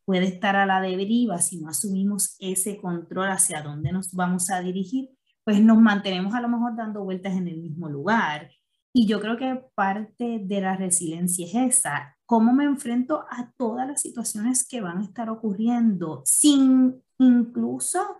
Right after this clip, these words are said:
medir la magnitud de lo que estoy enfrentando, porque hablando la, en el episodio pasado de la empatía importante,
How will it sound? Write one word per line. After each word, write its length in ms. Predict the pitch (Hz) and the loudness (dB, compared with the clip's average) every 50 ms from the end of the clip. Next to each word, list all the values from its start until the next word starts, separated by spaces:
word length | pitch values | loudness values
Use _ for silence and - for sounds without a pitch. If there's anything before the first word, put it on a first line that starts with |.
| _ _ _ _ _ _ _ _ - | _ _ _ _ _ _ _ _ 4
medir 560 | 247 247 247 240 233 226 214 220 226 233 233 - | 6 6 8 6 4 2 0 0 0 0 2 4
la 180 | 294 311 302 269 | 4 4 6 4
magnitud 720 | 254 233 214 214 214 208 208 196 180 180 175 196 233 277 | 4 2 2 2 2 2 2 0 -2 -2 -2 -2 -2 -2
de 80 | 330 311 | -2 -2
lo 160 | 277 247 - | -4 -8 -10
que 360 | - 208 185 175 175 - _ _ - | -10 -10 -8 -8 -10 -14 _ _ -8
estoy 380 | 196 180 - - 180 175 170 | -8 -8 -6 -4 -2 0 0
enfrentando, 920 | 175 185 175 - - 139 147 151 147 - 269 294 277 247 202 175 165 147 123 | 0 0 0 -2 -6 -8 -8 -4 0 2 4 6 6 4 2 2 -2 -6 -10
porque 240 | 151 - - - | -12 -14 -12 -12
hablando 560 | 156 151 147 147 147 156 185 190 202 214 240 - | -10 -8 -8 -8 -8 -6 -4 -2 -2 -2 -4 -4
la, 360 | - 202 190 190 185 185 - - | -2 -2 0 0 -2 -4 -6 -6
en 200 | 208 185 180 185 | -4 -2 0 0
el 80 | 180 180 | 0 -2
episodio 440 | 175 175 175 - 175 160 160 151 | -2 -4 -6 -6 -6 -6 -8 -8
pasado 540 | - 151 156 - - 262 269 262 247 196 185 | -8 -6 -4 -2 0 0 0 0 0 0 0
de 140 | 175 175 165 | -2 -2 -4
la 80 | 156 156 | -4 -6
empatía 720 | 156 147 - - 143 147 - - 254 269 254 226 180 170 | -6 -8 -8 -10 -12 -8 -4 -2 0 2 2 2 2 0
importante, 1200 | 165 165 156 - 156 156 156 151 _ - 226 262 285 302 302 294 247 - - 190 170 165 165 180 | -4 -8 -12 -14 -16 -16 -16 -14 _ -2 0 2 4 4 4 4 2 0 -2 -4 -4 -4 -6 -8